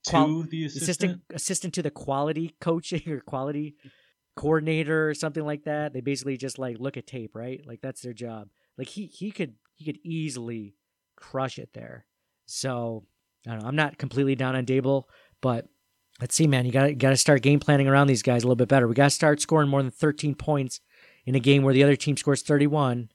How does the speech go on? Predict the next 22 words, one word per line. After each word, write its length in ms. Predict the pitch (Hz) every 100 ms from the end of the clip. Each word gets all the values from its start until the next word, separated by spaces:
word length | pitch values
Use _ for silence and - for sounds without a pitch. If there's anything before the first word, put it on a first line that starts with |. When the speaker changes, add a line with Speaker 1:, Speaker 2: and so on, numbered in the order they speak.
| _ _
Speaker 1:
You 80 | 117
know, 100 | 120
we 140 | 120
only 140 | 135 156
turned 180 | 160 160
the 40 |
ball 220 | 160 160
over 200 | 165 160
once, 320 | 156 160 131
so 100 | -
that's 200 | 123 135
not 100 | 151
an 60 | 143
excuse. 420 | 139 - 135 117
So, 320 | - 120 117 - _ _ _ -
all 100 | 139
right. 220 | 143 139
So 140 | - 180
I'm, 200 | 165 202
w-, 220 | 196 202
so, 200 | - 170
okay, 300 | 151 135